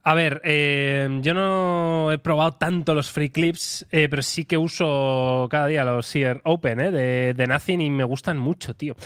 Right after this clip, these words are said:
Son, son conceptos diferentes. Los Free Clips tienen un diseño así rarete, ¿no? Pero,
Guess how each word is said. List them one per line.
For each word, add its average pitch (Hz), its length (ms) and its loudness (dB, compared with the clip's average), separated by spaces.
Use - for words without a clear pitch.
Son, 214 200 -2
son 214 120 -2
conceptos 196 340 -2
diferentes. 117 400 -4
Los 120 120 -2
Free 175 160 -6
Clips 170 300 -4
tienen 156 180 -2
un 151 240 -4
diseño 151 300 -2
así 135 240 -2
rarete, 143 500 -4
¿no? 190 280 -6
Pero, 143 220 2